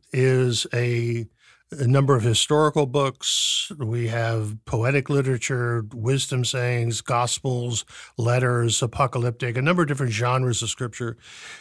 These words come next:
And it's, it's possible that what we have here is a library, a collection of books that were just put together for no reason at all. That's a bit of an overstatement. Or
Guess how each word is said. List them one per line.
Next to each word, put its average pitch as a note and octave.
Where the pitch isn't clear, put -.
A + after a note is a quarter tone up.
And C3
it's, -
it's D3
possible G3
that C#3
what D3
we D#3
have C3
here C3
is B2
a A#2+
library, A2+
a B2
collection C3
of A#2
books B2
that C3
were B2
just A#2+
put C#3+
together A2+
for A2+
no B2
reason A#2
at G#2+
all. G#2
That's C3+
a C#3
bit A2+
of G#2
an G#2+
overstatement. G#2
Or F#3+